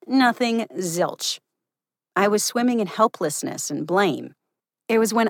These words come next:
I changed the way I viewed marketing that work became more consistent and I felt better. I felt empowered. So here's what I did and continue to do. First, I joined an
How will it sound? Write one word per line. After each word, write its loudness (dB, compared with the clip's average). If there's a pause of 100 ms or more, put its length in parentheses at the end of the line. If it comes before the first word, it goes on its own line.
I 4
changed 0
the -2
way 4 (100)
I 2
viewed -2
marketing -2 (320)
that 6
work 0
became 0
more 0
consistent -4 (180)
and 2
I 4
felt -2
better. 0 (520)
I -2
felt 0
empowered. 0 (920)
So 4
here's 0
what 2
I 4
did 0 (240)
and -2
continue 0
to -2
do. -10 (480)
First, 2 (420)
I 4
joined 2
an 2